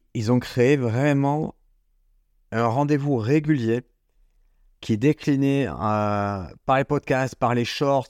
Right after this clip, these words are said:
par, par toutes ces petites choses virales qui, qui peuvent venir à vos yeux. Et si vous commencez à voir ça, vous allez être bombardé de, de ces extraits-là. Ils sont drôles. Les mecs sont conscients de qui ils sont, mais surtout, je vois qu'ils ne circulent qu'entre eux dans les émissions. C'est-à-dire que,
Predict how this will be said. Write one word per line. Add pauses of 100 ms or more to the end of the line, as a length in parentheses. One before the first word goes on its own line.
(120)
par,
par
toutes
ces
petites
choses
virales
qui,
qui
peuvent
venir
à
vos
yeux. (420)
Et
si
vous
commencez
à
voir
ça,
vous
allez
être
bombardé
de,
de
ces
extraits-là.
Ils
sont
drôles. (920)
Les
mecs
sont
conscients
de
qui
ils
sont,
mais
surtout, (280)
je
vois
qu'ils
ne
circulent
qu'entre
eux
dans
les
émissions. (500)
C'est-à-dire
que,